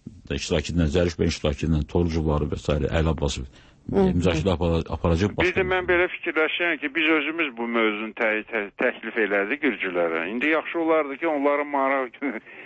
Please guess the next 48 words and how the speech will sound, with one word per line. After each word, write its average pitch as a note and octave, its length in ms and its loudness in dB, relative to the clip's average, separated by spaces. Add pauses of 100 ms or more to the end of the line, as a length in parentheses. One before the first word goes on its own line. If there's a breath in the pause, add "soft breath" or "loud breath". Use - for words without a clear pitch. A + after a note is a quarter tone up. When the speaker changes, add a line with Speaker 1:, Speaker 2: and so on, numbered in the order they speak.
(220 loud breath)
Speaker 3:
maraqlı C#3+ 460 2
olan C3+ 340 0
mövzuna B2+ 500 -2
onlar B2+ 400 4
özləri G#2+ 400 0
bizə F2 240 -4
təqdim D#2 400 -6
eləsin. - 280 -14
Speaker 1:
Tamam A2+ 200 4
elə G#2 120 2
düzdür. F#2+ 240 0
O A2+ 80 4
Speaker 2:
Bəli. G2+ 60 0
Speaker 1:
da, F2 100 2 (140)
o A2 120 2
da G2+ 100 2
bir G2 120 0 (320)
istiqamətdir. C#2+ 680 -2 (160)
Speaker 2:
Hı A3 140 4 (180)
hı. F#3 140 2 (280 loud breath)
Bax, E4 180 0
bir A#4 160 4
mesaj F4+ 300 2
gəlib, B3 320 0
bilmirəm B3 340 0
oxuyum, A3+ 300 -2
oxumayım. E3 400 0
"Belə B3+ 160 2
tədbirlərə A#3 560 2
pul A#3+ 160 0
xərcləmək F#3+ 480 0
nə F#3+ 160 4
dərəcədə D3+ 440 2
düzdür?" D3 240 -2
yazır C#3+ 280 2
bir D3+ 140 0
dinləyicimiz. C#3+ 540 4
"Belə F#3+ 200 4
çıxır A3+ 160 0
ki, G3+ 160 0
Bakıdan F#3 300 2
sonra F#3 200 0
Tiflisdə, E3 420 -2
sonra G#3 260 4
da G#3 40 2
Yerevanda G3 500 4
müzakirə D3+ 440 -2
keçirəcəksiniz." C#3+ 680 2